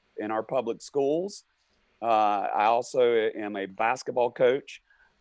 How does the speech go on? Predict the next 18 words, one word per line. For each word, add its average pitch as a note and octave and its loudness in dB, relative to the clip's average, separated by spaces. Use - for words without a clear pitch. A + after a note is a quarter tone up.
of A#2 2
some A#2+ -4
twenty-seven C3 -2
years D3 -4
and A2+ -8
retired, A#2+ 0
uh, G2+ -2
last A#2 -2
year B2+ -2
in, A2 -6
in G#2 -8
October A#2 -2
from A#2 -12
coaching, C#3+ -4
but G#2+ -4
I'm G#2+ -6
still A#2+ -2
teaching. C#3 -10